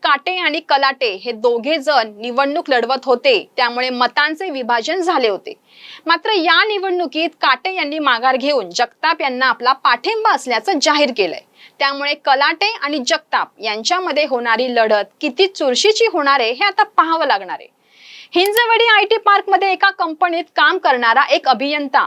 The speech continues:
चिंचवड विधानसभा मतदारसंघातून निवडणूक लढवत आहे. मतदारसंघातल्या मूलभूत समस्या सोडवण्यासाठी आपण निवडणूक लढवत असल्याची भावना त्यांनी व्यक्त केली. चिंचवड विधानसभा मतदारसंघात हाऊसिंग सोसायट्या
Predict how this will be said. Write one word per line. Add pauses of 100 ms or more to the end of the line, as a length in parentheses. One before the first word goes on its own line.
(140)
चिंचवड
विधानसभा
मतदारसंघातून
निवडणूक
लढवत
आहे. (560)
मतदारसंघातल्या
मूलभूत
समस्या
सोडवण्यासाठी
आपण
निवडणूक
लढवत
असल्याची
भावना
त्यांनी
व्यक्त
केली. (320)
चिंचवड
विधानसभा
मतदारसंघात
हाऊसिंग
सोसायट्या